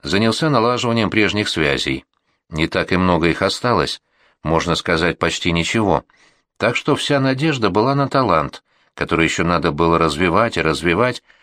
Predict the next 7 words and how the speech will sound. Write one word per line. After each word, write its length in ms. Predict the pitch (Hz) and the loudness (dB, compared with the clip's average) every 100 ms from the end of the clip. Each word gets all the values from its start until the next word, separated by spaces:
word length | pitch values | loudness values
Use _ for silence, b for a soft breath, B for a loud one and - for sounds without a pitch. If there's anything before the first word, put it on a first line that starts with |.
| b b b | b b b
а 200 | - 101 | -2 0
время 300 | 101 165 135 | 2 0 0
для 120 | 87 | 0
развития, 540 | 92 90 85 78 - 71 | 0 0 0 -2 0 -2
казалось, 540 | 85 87 123 110 - - | -2 0 0 0 -4 -6
было 240 | 95 113 | -2 -2
упущено. 720 | 127 - 80 - 71 69 64 | -2 -2 -2 -2 -2 -2 -4